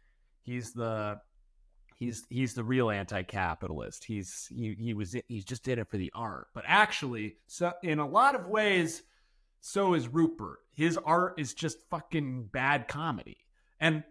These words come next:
this was, so in a less screenwritery way, just in a, like, in a less screenwriting, like, rules way, and a, just an idea I have that's more practical.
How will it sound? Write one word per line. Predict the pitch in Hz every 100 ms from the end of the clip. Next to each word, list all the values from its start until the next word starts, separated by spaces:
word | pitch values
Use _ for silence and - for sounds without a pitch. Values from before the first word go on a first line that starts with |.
| -
this | 165 175
was, | 170 160 117 - _ -
so | - 135
in | 156
a | 127
less | 170 185
screenwritery | - 143 135 123 120 117
way, | 113 113
just | 113 -
in | 117
a, | 110
like, | 104 107 95 - - _
in | - 120
a |
less | 117 127 -
screenwriting, | - 131 123 120 113 104 98 _ _ -
like, | 110 95 - _ _
rules | 113 123 123 117 107
way, | 101 92 90 95
and | 92
a, | 90 90 - _ _ - _ _ _
just | 123 107
an | 101
idea | 95 139 143
I | 117
have | 107 110 104 98 -
that's | - 95
more | 110
practical. | 95 147 170 - 117 95 92